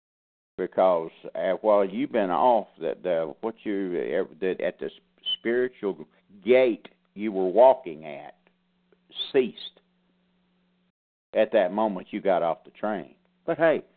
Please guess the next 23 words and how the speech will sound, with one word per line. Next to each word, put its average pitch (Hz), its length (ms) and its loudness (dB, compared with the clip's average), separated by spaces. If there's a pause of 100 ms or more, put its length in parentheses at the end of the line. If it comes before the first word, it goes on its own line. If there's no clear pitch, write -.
(200)
that's 82 240 -2
what 107 240 2
confession 107 640 -2
is, 139 280 -4
and 90 160 -10
back 101 260 0
to 104 80 -8
fellowship 113 580 0
with 123 160 -6
the 131 60 -8
Lord, 165 440 0 (360)
just 104 200 -4
like 104 220 0
David. 151 360 2 (1700)
When 101 160 -4
David 120 500 4
said, 107 400 2 (140)
when 104 200 -6
David 123 580 2 (540)
took 143 200 4
away 135 580 4 (960)
Bathsheba's 123 800 2 (580)
purity, 156 560 0